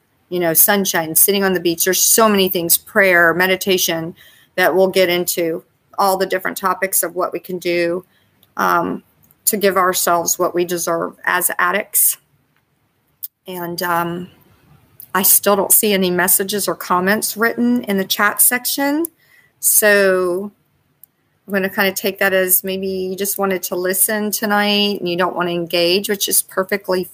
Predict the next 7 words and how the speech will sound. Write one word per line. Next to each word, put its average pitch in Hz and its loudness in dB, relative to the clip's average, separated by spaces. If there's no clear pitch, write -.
fine. 185 2
Thank 226 2
you 262 4
so 220 2
much 214 2
for 208 0
coming 220 -2